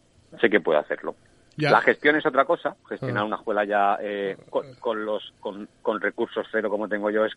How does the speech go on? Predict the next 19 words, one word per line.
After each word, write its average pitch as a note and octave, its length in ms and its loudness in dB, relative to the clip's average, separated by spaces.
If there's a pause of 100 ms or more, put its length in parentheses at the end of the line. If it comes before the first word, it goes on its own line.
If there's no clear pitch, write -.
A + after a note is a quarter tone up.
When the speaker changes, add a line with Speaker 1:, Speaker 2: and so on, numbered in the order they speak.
Speaker 1:
es B2 100 -4
más A#2 140 -4
complicado, C3 480 4 (160)
Speaker 2:
Mm. B2+ 200 -6 (360)
Speaker 1:
pero G#2+ 280 6
el G2+ 120 -4
tema A2 300 2
de G#2+ 760 2 (240)
enseñamiento G2 1000 -4 (840)
y, G#2 580 -2 (220)
bueno, - 280 -16 (300)
los F#2 140 -14
valores F#2 600 2
y G#2+ 60 -4
demás, G2 400 0
pues F2+ 160 -12
es, - 80 -20 (520)
creo F#2 260 -2
que, F2+ 400 -2